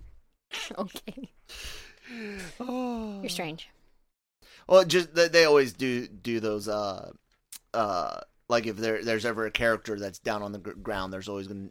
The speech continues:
Speaker 2: or not always, but often gonna be some sort of joke on, on panty shots or something like
Speaker 1: Yeah.
Speaker 2: that. That. And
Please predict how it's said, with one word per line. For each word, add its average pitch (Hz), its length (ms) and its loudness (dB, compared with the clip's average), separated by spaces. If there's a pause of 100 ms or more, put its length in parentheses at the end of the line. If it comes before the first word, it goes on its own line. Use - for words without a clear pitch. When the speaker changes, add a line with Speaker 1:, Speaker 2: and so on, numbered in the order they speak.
Speaker 2:
or 104 120 0
not 107 220 0
always, 95 340 -4
but 95 260 -4
often 104 360 2
gonna 98 160 -6
be 95 160 -8
some 98 200 -8
sort 98 200 -6
of 92 80 -14
joke 98 280 -4
on, 95 380 -8
on 92 140 -8
panty 95 320 -4
shots 87 320 -4
or 90 40 -12
something 92 480 -10
like 208 220 -2
Speaker 1:
Yeah. 165 160 -4
Speaker 2:
that. - 200 -10 (160)
That. 82 260 -8 (600)
And 101 420 -10